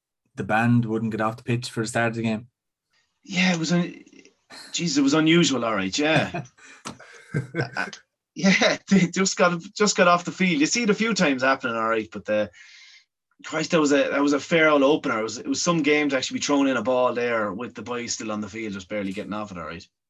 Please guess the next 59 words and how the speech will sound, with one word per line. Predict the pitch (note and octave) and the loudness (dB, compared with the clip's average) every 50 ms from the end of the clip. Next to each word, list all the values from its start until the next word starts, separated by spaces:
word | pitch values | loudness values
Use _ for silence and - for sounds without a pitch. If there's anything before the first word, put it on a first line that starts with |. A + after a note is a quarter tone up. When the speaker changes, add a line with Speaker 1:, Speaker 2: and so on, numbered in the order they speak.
| _ _ | _ _
Speaker 1:
If | _ - | _ -4
you | D3 D3+ | 0 2
watch, | D3+ F3 F3 - | 2 2 0 -2
the | - C3+ | -6 0
ball | B2 C3 C#3 D3 D3+ | 2 4 6 6 6
goes | D3 C#3+ C#3 C3+ C3+ B2 B2+ | 4 4 2 2 2 0 -2
to | B2+ B2 | -2 0
one | B2 B2+ C3 C3 C3 | 2 2 2 0 0
corner, | C3 - B2 B2 A#2+ A#2 A2+ G#2+ - | -2 0 0 0 0 0 -4 -6 -8
but | A2+ A2+ | -8 -6
had | A#2 C#3 D3 D3+ | -2 -2 0 0
it | D3 | 2
went | C3+ D3 D#3 D#3+ D#3 | 0 0 0 -2 -6
to | - C#3+ | -10 -4
the | C3+ C3 C3+ | -2 0 2
other | C#3+ D3 D3 C#3 | 2 2 0 -2
corner, | C3 - B2 B2 B2 B2 A#2+ A#2 A2 - _ _ _ _ _ _ _ _ _ _ | -2 -2 -2 0 0 0 -2 -4 -6 -10 _ _ _ _ _ _ _ _ _ _
the | - A2+ | -6 -2
lads | A#2 B2 B2 B2+ B2 A#2+ | 0 2 2 2 2 0
would | A#2 A2 | -2 -4
have | A2 G#2+ | -4 -2
had | A#2 A#2 A#2 A#2+ | -2 -4 -4 -4
to | - - | -8 -6
make | A#2 A2+ A#2+ A#2+ | -6 -6 -4 -4
a | A#2 | -2
run | A#2 B2 C3 B2+ | 2 2 2 2
<laughs> | |
for | B2 - B2 - B2+ A#2+ A#2 B2 | 0 -2 -4 -2 -2 -2 -4 -4
it. | - - - _ _ _ _ _ _ _ _ _ _ - C3 - C#3 C#3 | -10 -16 -20 _ _ _ _ _ _ _ _ _ _ -10 -8 -6 -4 -4
Speaker 2:
Uh, | B2+ - C#3 D3 D3 C3 - _ _ _ _ _ _ _ _ _ - - - - _ _ _ | -4 -4 -6 -10 -12 -12 -14 _ _ _ _ _ _ _ _ _ -20 -20 -20 -20 _ _ _
tell | - - A#3 B3+ | -4 -2 0 2
you | G#3+ | 6
what, | G3+ A3 A3+ G#3+ - | 6 6 6 4 2
uh, | - E3+ - - - _ | 0 0 0 0 -2 _
uh, | - D#3+ D#3+ - - | 2 2 2 0 -4
I | |
played | - - G3 G3+ A3 A3 | -6 -2 2 4 4 4
a | |
county | G3 - G3+ G3+ F#3 D#3+ | 4 2 2 2 2 0
final, | D3 - F3 F3 F3 E3+ D3+ C3+ B2+ | -2 0 2 2 2 2 0 -2 -2
football | - - F3 E3+ - C#3 C#3 | -2 -4 -2 0 2 0 0
county | C3+ - C#3+ C3+ C3 B2+ | 2 0 -2 -2 -2 -4
final | - - D3 C#3+ C#3 B2+ | -2 -2 0 0 0 -2
in | A#2 G#2+ | -4 -8
Kilkenny. | - A#2 G2+ B2+ C3+ C3 B2 A2 G2+ - _ _ _ _ _ | -10 -10 -6 -4 -4 -4 -4 -6 -6 -10 _ _ _ _ _
Just, | - B2+ C3+ | -12 -10 -6
I | |
know | C3 B2 | -6 -6
it's | A#2+ A2+ - | -6 -8 -8
kind | - B2 A#2 | -10 -10 -10
of | A2+ | -8
a | A2 | -8
side | - C3+ B2+ B2+ B2+ | -4 -4 -4 -4 -4
thing, | B2+ B2 G#2+ - - - - - - _ | -8 -10 -12 -12 -18 -20 -20 -20 -14 _
of | - B2+ B2 A#2 A2 | 0 0 0 0 0
when | C3 C#3 C3 C3 B2+ B2+ B2+ A#2+ | -2 0 0 0 0 -2 -4 -4
there | A2+ B2 A#2+ | -4 -6 -6
was | A#2 A#2+ A2+ - | -4 -6 -8 -6
two | - - D#3 D#3+ D#3+ D#3 D3 D3 C#3 A#2 - | -4 0 4 4 6 6 6 6 4 2 -2